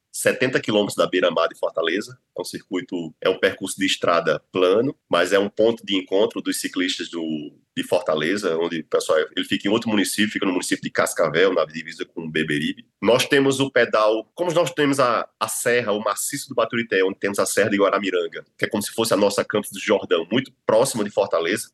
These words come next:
ela é um pedal clássico também pra gente, onde muita gente vai aos fins de semana treinar ou passar o final de semana na Serra de Guaramiranga. Então, nós temos as, é uma serra que tem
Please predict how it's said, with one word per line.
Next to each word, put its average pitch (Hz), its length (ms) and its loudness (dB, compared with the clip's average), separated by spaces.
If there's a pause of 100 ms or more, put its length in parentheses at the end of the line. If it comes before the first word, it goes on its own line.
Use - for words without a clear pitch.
(160)
ela 95 220 4
é 98 40 6
um 101 100 0
pedal 101 580 2
clássico 92 400 0
também 90 280 -2
pra 87 180 -2
gente, 87 280 -2 (100)
onde 101 280 0
muita 139 300 4
gente 135 200 0
vai 107 180 2
aos 113 200 2
fins 113 140 -4
de - 80 -6
semana 104 400 2
treinar 117 520 2
ou 104 140 -2
passar - 240 -2
o 95 60 0
final 90 180 0
de - 80 -10
semana 92 360 -2 (160)
na 98 140 2
Serra 117 320 2
de 117 100 0
Guaramiranga. 110 640 0 (160)
Então, 90 240 2
nós 92 180 2
temos 95 200 -2
as, - 460 -2
é 87 120 4
uma 95 140 4
serra 98 320 2
que 90 100 -10
tem 87 400 -4